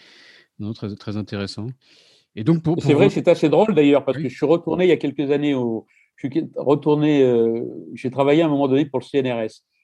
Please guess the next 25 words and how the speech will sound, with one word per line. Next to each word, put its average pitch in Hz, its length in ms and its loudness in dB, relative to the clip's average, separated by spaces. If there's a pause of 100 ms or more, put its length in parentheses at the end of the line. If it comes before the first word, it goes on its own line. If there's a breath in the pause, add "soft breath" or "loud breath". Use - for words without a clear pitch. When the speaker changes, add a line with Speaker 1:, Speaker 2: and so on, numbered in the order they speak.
(160)
Speaker 2:
et 117 60 -4
je 117 100 -10
suis 117 40 -8
Speaker 1:
D'accord. 135 200 4
Speaker 2:
retourné 147 380 2
au, 120 420 2
j'ai 123 120 -2
eu 147 120 2
à 139 40 4
retourner, 131 640 0
je 117 140 -12
m'occupais, 120 380 -8
j'étais - 160 -6
directeur 123 320 2
des 131 60 0
relations 120 300 0
internationales, 120 640 -6 (400 soft breath)
et 139 140 2
j'ai 131 180 2
eu 160 200 4
à, 127 240 4
à 123 80 -4
retourner 131 420 0
au 131 80 0
Brésil 117 400 -4